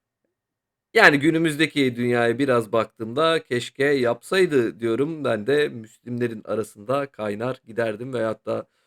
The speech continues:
ömrümün işte otuz yılını Müslüm olarak geçirdiğim için,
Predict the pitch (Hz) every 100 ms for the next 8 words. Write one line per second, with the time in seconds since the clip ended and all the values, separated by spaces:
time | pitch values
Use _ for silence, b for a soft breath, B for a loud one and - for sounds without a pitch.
0 | _ - 107 107 107 107 - - 110 _
1 | 117 110 107 107 104 104 107 - 117 107
2 | 104 - 107 - 107 107 104 - 143